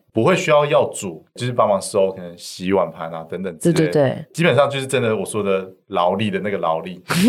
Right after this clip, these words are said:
Speaker 2: <laughs>
Speaker 1: 对，然后再来就是，呃，如果就是民宿有一些需要帮忙的杂项，或者是最主要就是整理房间、整理完，然后清洁啊等等。如果是我们民宿的话，最主要的工作就是这一些。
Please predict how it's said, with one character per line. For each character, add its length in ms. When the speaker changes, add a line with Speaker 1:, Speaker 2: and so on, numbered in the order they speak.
Speaker 2:
<laughs> 560
Speaker 1:
对， 160
然 100
后 140
再 140
来 60
就 100
是， 420
呃， 280
如 100
果 340
就 80
是 160
民 160
宿 120
有 80
一 20
些 160
需 80
要 80
帮 180
忙 160
的 320
杂 240
项， 340
或 220
者 100
是 360
最 180
主 140
要 100
就 80
是 80
整 160
理 40
房 220
间、 260
整 140
理 100
完， 220
然 100
后 300
清 320
洁 160
啊 140
等 200
等。 300
如 140
果 80
是 100
我 60
们 100
民 160
宿 160
的 60
话， 120
最 160
主 140
要 100
的 80
工 220
作 160
就 60
是 80
这 140
一 60
些。 240